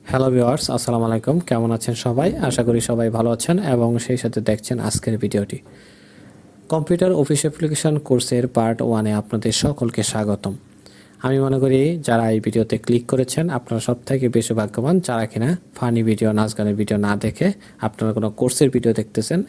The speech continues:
এবং শেখার আগ্রহ রয়েছে। যাতে শেখার আগ্রহ রয়েছে কেবল তারাই সাকসেস।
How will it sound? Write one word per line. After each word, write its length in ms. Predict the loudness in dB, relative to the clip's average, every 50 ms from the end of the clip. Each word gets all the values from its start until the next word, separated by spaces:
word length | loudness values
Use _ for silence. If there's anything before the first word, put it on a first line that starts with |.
| -2
এবং 200 | 0 0 2 0
শেখার 320 | 0 -2 -4 -2 -2 -2 0
আগ্রহ 320 | -2 -2 -2 -2 0 0
রয়েছে। 320 | 0 0 0 -2 -4 -8 -8 -12 -16 -20 -20 -20 -20 -20 -4
যাতে 260 | -2 -2 0 0 0 0
শেখার 340 | 0 0 -2 -2 0 0
আগ্রহ 320 | 0 0 0 2 2 2 2
রয়েছে 340 | 2 2 2 2 -2 -4 -4
কেবল 420 | -4 -2 0 0 2 2 0 0
তারাই 300 | 0 -2 0 0 0 0
সাকসেস। 600 | 0 -2 -4 -6 -4 -4 -4 -4 -4 -6 -10 -12